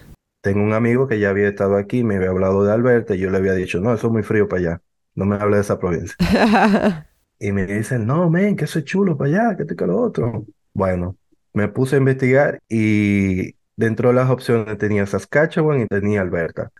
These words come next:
Speaker 1: Luego dentro de las ciudades como que fui haciendo un drill down y dentro de las ciudades pues tenía Saskatoon, tenía Edmonton y tenía Calgary. Otra ciudad fuera de Alberta que a mí me gustaba, como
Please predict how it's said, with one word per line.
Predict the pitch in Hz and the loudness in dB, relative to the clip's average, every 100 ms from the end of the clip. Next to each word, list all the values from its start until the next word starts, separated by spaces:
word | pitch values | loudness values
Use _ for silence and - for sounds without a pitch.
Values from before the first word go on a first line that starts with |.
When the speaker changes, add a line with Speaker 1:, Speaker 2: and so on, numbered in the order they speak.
| _ | _
Speaker 1:
Luego | 107 123 131 143 | 0 2 4 4
dentro | 139 143 147 | 4 2 0
de | 147 | 2
las | 143 139 | 2 0
ciudades | 147 143 135 131 127 | 2 4 4 2 -2
como | 110 104 101 | -4 -4 -2
que | 104 | -4
fui | 98 104 110 113 113 | -4 -2 0 2 2
haciendo | 107 107 113 113 | 2 0 0 0
un | 104 | 0
drill | 110 113 | 0 0
down | 113 123 110 107 - _ _ - | 2 2 2 -2 -8 _ _ -6
y | 110 | 0
dentro | 101 107 131 | 0 2 2
de | 123 | 2
las | 123 | 2
ciudades | 120 135 127 117 113 113 | 0 0 2 2 0 -2
pues | 98 95 95 | -2 -2 -2
tenía | 95 98 104 | -2 0 0
Saskatoon, | 107 101 - 104 151 160 156 165 _ _ _ - | -2 -4 -4 -2 0 0 0 -4 _ _ _ -8
tenía | 92 95 95 98 98 92 85 - - | -2 0 0 0 0 -2 -4 -8 -8
Edmonton | 143 147 143 143 123 | -2 -2 -2 -2 0
y | 104 | -2
tenía | 98 95 92 | -2 -2 -4
Calgary. | 92 87 80 80 - - - | -4 -4 -6 -10 -12 -16 -8
Otra | - 127 139 | -2 0 0
ciudad | 139 139 131 123 | 2 4 4 2
fuera | - 120 123 | 2 2 4
de | 123 | 2
Alberta | 117 120 113 104 90 | 2 0 0 -2 -4
que | |
a | 92 | -4
mí | 98 | -2
me | 104 | -2
gustaba, | 107 110 113 110 98 | -2 -2 0 0 0
como | 90 90 85 | -2 -4 -6